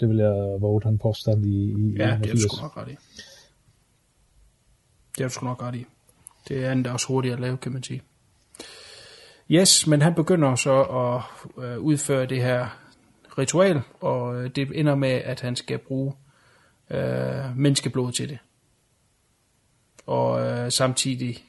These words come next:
Speaker 2: begynder de her hoodlums, de finder ud af, at han har noget nede i kælderen. Han har også en hund på et tidspunkt, som de så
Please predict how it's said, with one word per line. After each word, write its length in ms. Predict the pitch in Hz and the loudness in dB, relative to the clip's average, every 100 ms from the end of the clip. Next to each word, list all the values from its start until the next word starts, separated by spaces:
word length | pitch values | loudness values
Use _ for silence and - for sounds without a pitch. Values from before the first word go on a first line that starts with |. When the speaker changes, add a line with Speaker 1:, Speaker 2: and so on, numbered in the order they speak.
| _ - | _ -8
Speaker 2:
begynder 320 | 127 135 127 | 0 2 2
de 100 | 127 | 0
her 100 | 131 | -2
hoodlums, 460 | 120 135 - 131 - | 0 -2 -2 -6 -6
de 100 | 131 | -4
finder 240 | - 131 | -2 0
ud 40 | 131 | 0
af, 40 | |
at 40 | 127 | 0
han 100 | 123 | 0
har 140 | 123 | 0
noget 180 | 123 127 | 0 -2
nede 100 | 123 | -4
i 40 | 123 | -4
kælderen. 600 | - 151 156 135 123 127 - - | 0 4 4 2 0 -8 -16 -14
Han 180 | - 131 | -4 0
har 80 | 131 | 2
også 200 | 127 127 | 0 0
en 60 | 127 | -2
hund 240 | 170 165 | -2 -4
på 120 | - | -6
et 60 | - | -8
tidspunkt, 460 | - 139 - 127 - | -6 -6 -6 -8 -8
som 120 | 123 | -8
de 140 | 123 | -4
så 200 | - 127 | -2 -4